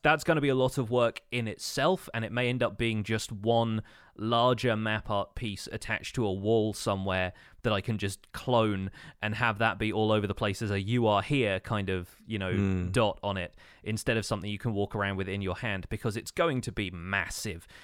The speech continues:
Speaker 1: Um,
Speaker 2: Yeah.
Speaker 1: and, and my goal at this point is just to get the museum done before one point seventeen. I'm not really <laughs> thinking about a whole lot else right now, uh, so you'll
Speaker 2: Hmm.
Speaker 1: probably hear more and more updates about this over the next few weeks of the podcast if, uh,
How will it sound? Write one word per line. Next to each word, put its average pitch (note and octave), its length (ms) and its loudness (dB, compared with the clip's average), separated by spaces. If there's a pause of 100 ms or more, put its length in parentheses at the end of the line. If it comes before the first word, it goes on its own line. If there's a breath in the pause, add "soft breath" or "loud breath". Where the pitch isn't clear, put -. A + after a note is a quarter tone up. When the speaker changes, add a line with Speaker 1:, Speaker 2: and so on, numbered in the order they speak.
(260 loud breath)
Speaker 1:
Um, G2+ 240 4
Speaker 2:
Yeah. D#2+ 180 0 (180)
Speaker 1:
and, A2+ 180 0
and B2 140 2
my C3 140 6
goal C#3+ 380 6
at A2+ 100 0
this A#2 140 -2
point A#2 240 0
is A2 180 -2
just - 500 -2
to C#3 120 2
get B2 240 0
the B2+ 60 2
museum A2 460 0
done G#2 260 2
before G2+ 280 0
one G2 160 0
point A2+ 240 -6
seventeen. C#3+ 480 0
I'm C3 120 2
not B2+ 120 4
really B2+ 160 4
<laughs> - 120 -4
thinking C#3+ 260 0
about B2 220 4
a G#2+ 40 2
whole C3+ 240 2
lot A#2+ 180 0
else C3+ 380 0 (400 loud breath)
right C3+ 200 4
now, D3 320 2
uh, G#2+ 260 2
so A#2+ 140 0
you'll A2+ 120 2
Speaker 2:
Hmm. A#2+ 80 4
Speaker 1:
probably A2+ 280 4
hear A2+ 140 2
more A2 280 2
and G#2 100 0
more G#2 200 2
updates G2 440 -2
about F#2+ 240 -2
this F2+ 240 -6
over F#2+ 180 -6
the F2+ 100 -8
next F2+ 280 -8
few G2+ 160 -4
weeks F#2+ 240 -6
of E2+ 80 -12
the F#2 80 -14
podcast G#2+ 600 -2
if, - 340 -12
uh, F2 140 -2